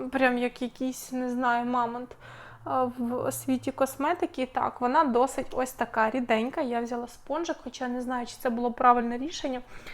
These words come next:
Так, бачу, що перекриваюча здатність ого-го, бо я тут прямо перед відео вирішила зробити собі чистку. Вирішила, що з мене дуже класний косметолог, і я тут зараз собі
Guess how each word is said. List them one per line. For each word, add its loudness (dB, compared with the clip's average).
Так, 8
бачу, 2
що 0
перекриваюча 6
здатність 4
ого-го, 6
бо 8
я 6
тут 0
прямо 6
перед 6
відео 8
вирішила 4
зробити 2
собі 0
чистку. 2
Вирішила, 4
що -2
з -2
мене 4
дуже 4
класний 2
косметолог, 4
і 0
я 4
тут -4
зараз -2
собі 0